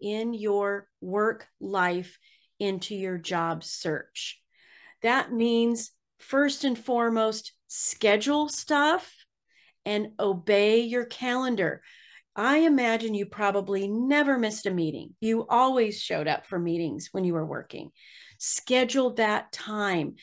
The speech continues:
Break it up into chunks of time. So maybe part of the time is finding jobs and put, saving them. And then another chunk of time is going back to your saved jobs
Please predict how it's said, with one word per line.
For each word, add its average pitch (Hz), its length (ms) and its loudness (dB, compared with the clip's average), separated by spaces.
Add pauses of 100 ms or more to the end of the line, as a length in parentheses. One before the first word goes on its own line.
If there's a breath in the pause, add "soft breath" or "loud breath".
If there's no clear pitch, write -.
(320 loud breath)
Break 254 380 4
it 254 80 4
up 240 240 0
into 240 160 -4
chunks 254 560 -2
of 196 160 -4
time. 147 460 -4 (280 loud breath)
So 233 280 4
maybe 240 500 0 (200 loud breath)
part 233 300 2
of 240 60 -4
the 269 80 0
time 254 480 -2
is 240 400 0 (200)
finding 240 360 0
jobs 226 340 2
and 226 100 -4
put, 233 220 -8
saving 180 480 0
them. - 300 -8 (400 loud breath)
And 202 220 2
then 220 160 6
another 240 380 4
chunk 269 260 -6
of 240 80 -14
time 233 400 -2
is 214 140 -2
going 240 260 2
back 226 240 2
to 240 80 -6
your 226 120 0
saved 220 360 0
jobs 208 480 0